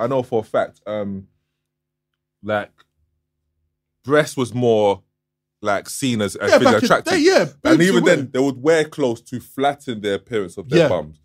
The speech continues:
Speaker 2: Yeah.
Speaker 1: Whereas with black people, it's more celebrating. And also, and again, you know how it is, like, not everyone knows or can wear back, get clothing that accentuates their figure.
Speaker 2: Yeah.
Speaker 1: So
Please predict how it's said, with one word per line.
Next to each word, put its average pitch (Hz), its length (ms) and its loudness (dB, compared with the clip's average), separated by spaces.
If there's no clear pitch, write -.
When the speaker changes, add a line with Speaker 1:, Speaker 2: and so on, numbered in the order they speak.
Speaker 2:
Yeah. 370 220 -6
Speaker 1:
Whereas 120 440 2
with 107 220 -10
black 131 240 -2
people, 113 280 -10
it's 92 120 -10
more 107 240 -4
celebrating. 101 560 -2
And 107 100 -10
also, 147 400 0
and 143 120 2
again, 165 240 2
you 185 80 -2
know 180 120 2
how 156 180 0
it 135 80 -4
is, 123 200 -6
like, 107 220 -2
not - 180 -6
everyone 131 460 -2
knows 113 560 -2
or 110 360 0
can 101 440 -6
wear 104 240 2
back, - 360 -2
get - 260 -10
clothing 104 460 -2
that 90 160 -8
accentuates 95 720 -4
their 85 160 -4
figure. 120 400 2
Speaker 2:
Yeah. 151 160 -6
Speaker 1:
So 101 500 0